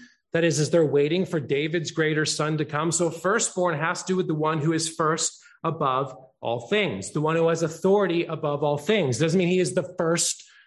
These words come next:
created being. It means he has authority over all.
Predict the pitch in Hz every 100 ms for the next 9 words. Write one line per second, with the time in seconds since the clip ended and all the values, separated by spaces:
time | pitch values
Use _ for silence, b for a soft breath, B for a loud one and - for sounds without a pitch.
0 | B - 175 170 196 226 180 151 139 -
1 | _ - 147 180 139 131 143 160 170 160
2 | 160 151 156 156 151 139 143 160 160 B
3 | _ 156 233 202 143 131 139 - - -
4 | 190 208 196 - -